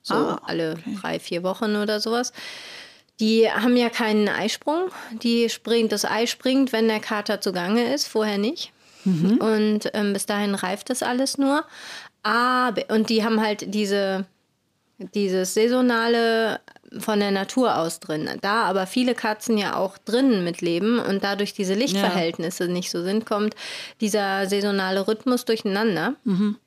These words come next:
Speaker 1: Und deswegen haben wir die oft auch, dass die in den Wintermonaten rollig sind und, oder dass die halt gar nicht aufhören mit rollig fertig und rollig wieder angefangen oder sowas.
Speaker 2: Okay.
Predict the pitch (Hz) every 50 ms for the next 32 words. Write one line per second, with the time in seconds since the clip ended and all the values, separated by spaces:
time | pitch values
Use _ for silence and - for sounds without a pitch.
0 | _ _ - 208 208 202 202 202 - 180 190 202 - - 208 214 214 214 208 202
1 | 208 190 190 190 185 190 170 - 180 - - - - 190 - - 185 - - 190
2 | 185 185 185 185 180 196 190 - 180 160 160 156 160 151 156 - - - - -
3 | - 160 160 170 - - - 165 165 165 165 - - 165 160 - - 170 170 165
4 | 156 165 165 - - 185 165 165 156 - 175 165 180 185 175 - - 202 - -
5 | 180 165 165 170 156 160 - - - _ - - - - 175 175 170 170 - -
6 | - 180 170 175 - 180 - - 135 175 175 170 165 165 170 170 - 170 170 160
7 | 156 175 180 151 160 160 - 170 156 160 160 160 156 165 160 170 170 170 - 170
8 | 185 202 240 - - -